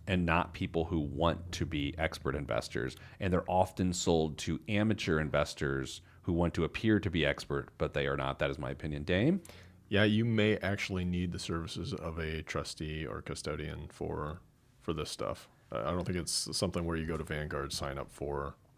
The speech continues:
Speaker 2: uh, a self-directed I R A, and you're just off and running. I think, I think it's a little bit more complicated than that.
Speaker 1: It is. And so, and here's where the confusion is. If you sign up for an I R A or four oh one K, just a regular one,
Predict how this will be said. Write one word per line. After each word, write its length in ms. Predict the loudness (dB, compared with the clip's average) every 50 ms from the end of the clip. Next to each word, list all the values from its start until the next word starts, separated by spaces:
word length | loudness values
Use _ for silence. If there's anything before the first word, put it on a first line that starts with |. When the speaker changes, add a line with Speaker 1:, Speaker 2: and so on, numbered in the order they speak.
| _ -8
Speaker 2:
uh, 240 | -6 -4 -4 -4 -6 -8 -10 -16 -20 _ _ -6
a 200 | -4 -4 -4 -4 -6 -10 -16 _ _ _ _
self-directed 600 | -2 -2 0 0 0 -2 -2 -2 -2 -2 -2 -2
I 120 | 0 0
R 180 | 0 0 0 0
A, 240 | 0 -2 -2 -2 -4
and 120 | -4 -4
you're 100 | -4 -4
just 160 | -4 -4 -4 -4
off 220 | -4 -4 -4 -6
and 80 | -6 -6
running. 240 | -4 -4 -4 -4 -4
I 60 | -4
think, 200 | -2 -2 -4 -4 -4 -6
I 60 | 0
think 180 | 2 2 2
it's 120 | 2 0 -2
a 40 | -4
little 480 | -4 -4 -2 2 2 4 4 4 2
bit 160 | 0 0 0
more 140 | 0 -2 -2
complicated 580 | 0 0 -2 -2 -2 -6 -8 -8 -8 -6 -8 -6
than 80 | -6 -6
that. 200 | -6 -6 -8 -10 2 6
Speaker 1:
It 140 | 8 10 12
is. 320 | 12 10 10 6 4 2
And 200 | 2 2 4 4
so, 460 | 4 6 8 10 10 10 10 8 6
and 840 | 4 -2 -4 -4 -4 -4 -4 -6 -6 -6 -8 -10 -10 -8 -6 -4 0 6
here's 200 | 8 8 8 8
where 80 | 8 6
the 60 | 6
confusion 540 | 6 4 0 0 4 6 6 6 6 4 0 -4 -6 -8
is. 160 | -10 -12 -14 -16 -20 -14 -2 0
If 140 | 4 6
you 100 | 6 6
sign 300 | 8 8 8 8 8 8
up 220 | 8 6 6 4 6
for 200 | 8 10 10 10
an 60 | 10
I 200 | 10 8 8 8
R 120 | 8 8 8
A 120 | 8 8
or 100 | 6 4
four 220 | 4 4 6 6 6
oh 40 |
one 120 | 6 4 2
K, 280 | 4 6 6 6 6
just 140 | 4 2 2
a 40 | 4
regular 320 | 6 6 6 6 6 6
one, 340 | 6 4 4 2 2 0 -2